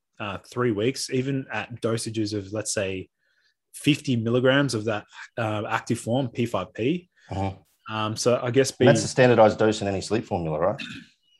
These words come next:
Speaker 1: Most of the time. And then, then they're also having a B complex in the morning. Like, so then already they've hit that one hundred milligram threshold.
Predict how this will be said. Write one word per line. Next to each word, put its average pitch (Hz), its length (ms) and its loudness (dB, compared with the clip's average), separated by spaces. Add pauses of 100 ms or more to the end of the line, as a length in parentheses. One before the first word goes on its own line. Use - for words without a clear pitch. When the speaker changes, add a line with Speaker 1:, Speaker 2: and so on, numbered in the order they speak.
(160)
Speaker 1:
Most 151 260 2
of 165 80 4
the - 40 -4
time. 147 260 4
And 127 60 2
then, 127 260 0
then 127 140 -2
they're 131 120 2
also 131 240 0
having 127 300 0
a 113 40 0
B 120 220 0
complex 120 480 -4
in 131 80 -4
the 117 60 0
morning. 107 520 -4 (200)
Like, 113 220 -2
so 127 120 0
then 120 280 0 (200)
already 131 340 8
they've 113 200 4
hit - 240 -6
that 110 240 -6
one 110 120 -6
hundred 113 260 -2
milligram 107 440 0
threshold. 110 640 0